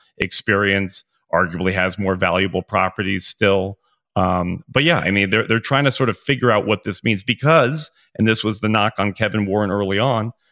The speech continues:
the job for the longest period of time was get money and pass it along to the schools. The, the organizations, the college conferences were not supposed to be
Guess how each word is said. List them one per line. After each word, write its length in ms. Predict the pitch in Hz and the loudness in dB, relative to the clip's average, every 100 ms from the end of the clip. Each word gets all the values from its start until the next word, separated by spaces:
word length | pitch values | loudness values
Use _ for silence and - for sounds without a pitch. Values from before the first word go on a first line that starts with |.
| _ - | _ -2
the 100 | 113 | 0
job 520 | 107 139 151 156 143 | 2 4 4 2 0
for 180 | - 131 | -4 0
the 80 | |
longest 420 | 127 127 139 139 - | 2 2 2 -2 -2
period 200 | 135 131 | 0 0
of 100 | - | -2
time 320 | 120 123 120 | 0 2 2
was 320 | 110 104 95 _ _ _ 90 - | 2 0 -2 _ _ _ -20 0
get 240 | 110 156 - | 0 0 2
money 520 | 139 110 95 107 117 _ _ | 2 4 2 0 -8 _ _
and 260 | 90 85 80 | -2 -2 -4
pass 360 | - 104 117 - | -4 -2 0 -2
it 80 | |
along 340 | 117 113 107 98 | 0 0 0 -2
to 60 | |
the 120 | 101 95 | -4 -4
schools. 600 | - 98 82 67 - - _ _ _ _ - 156 - | -2 -2 -2 -4 -10 -18 _ _ _ _ -12 -12 -4
The, 220 | 90 85 - | -2 -2 -2
the 120 | 92 | 0
organizations, 1000 | 107 123 127 110 117 120 - 123 120 98 | 2 2 2 0 0 0 0 0 0 -2
the 240 | - 85 - - | -4 -4 -10 -2
college 420 | 92 104 117 - | 2 4 2 0
conferences 600 | 117 101 - 104 101 - | -2 -2 -4 -6 -6 -4
were 80 | 92 | -2
not 280 | 87 104 | 0 -2
supposed 320 | - 101 104 - | -4 -2 -2 -2
to 60 | |
be 260 | 98 101 | -2 -2